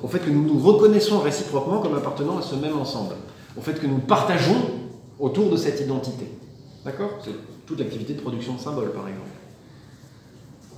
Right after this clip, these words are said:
Le symbole étant un signe de reconnaissance réciproque. Alors, de ces deux processus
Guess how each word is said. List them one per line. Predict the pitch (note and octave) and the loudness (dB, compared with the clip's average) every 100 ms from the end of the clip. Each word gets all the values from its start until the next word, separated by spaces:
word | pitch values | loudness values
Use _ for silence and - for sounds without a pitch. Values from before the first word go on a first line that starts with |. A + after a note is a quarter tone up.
| - - - - - - - - - | -20 -20 -20 -20 -20 -20 -20 -20 -20
Le | - | -10
symbole | F#2+ B2+ C3 | -4 -2 -2
étant | C3 G#2+ | -2 -4
un | |
signe | - C#3 A2 | -4 -4 -4
de | |
reconnaissance | G2 G2+ G2 - B2+ B2 | -4 -6 -6 -6 -10 -10
réciproque. | - - - - - - - - - - - - - - - - - - - - - - - | -12 -14 -16 -18 -20 -20 -20 -20 -20 -20 -20 -20 -20 -20 -20 -20 -20 -20 -20 -20 -20 -20 -16
Alors, | D#3+ - - - - - - - - - - - - - - - - - - - - - - - - - - - - | -12 -12 -14 -18 -20 -20 -20 -20 -20 -20 -20 -20 -20 -20 -20 -20 -20 -20 -20 -20 -20 -20 -20 -20 -20 -20 -20 -20 -12
de | C3+ G3 C4 | -4 0 0
ces | - D#3 D3 | 0 -2 -2
deux | F#3 D#3+ - - - - - - - - - - - - - - - - - - | 0 0 -2 -6 -10 -16 -20 -20 -20 -20 -20 -20 -20 -20 -20 -20 -20 -20 -20 -8
processus | A2 - A2+ - B3+ - - - | -6 -4 -6 -4 -4 -4 -8 -12